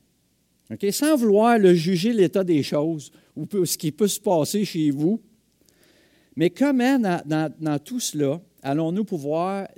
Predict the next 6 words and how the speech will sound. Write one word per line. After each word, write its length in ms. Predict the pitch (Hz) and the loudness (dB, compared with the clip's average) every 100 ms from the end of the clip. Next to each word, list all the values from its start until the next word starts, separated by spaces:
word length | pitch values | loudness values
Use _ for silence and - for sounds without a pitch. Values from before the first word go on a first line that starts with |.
| 117 _ _ | -20 _ _
définir, 1080 | - 110 160 202 214 175 160 175 185 180 156 _ _ _ - | -18 0 2 2 -2 -4 -2 -4 -6 -10 -14 _ _ _ -20
déterminer 1040 | 107 226 247 240 202 175 156 160 190 196 _ _ _ _ _ _ - | 0 2 4 2 2 0 0 0 -2 -6 _ _ _ _ _ _ -6
qu'un 280 | 156 151 | -2 0
gars 500 | 123 120 175 208 214 - _ _ _ _ _ - | -2 2 2 2 -2 -10 _ _ _ _ _ -4
est 140 | 135 | 0
devenu 680 | 151 170 143 165 175 185 | 2 2 0 -2 -2 -4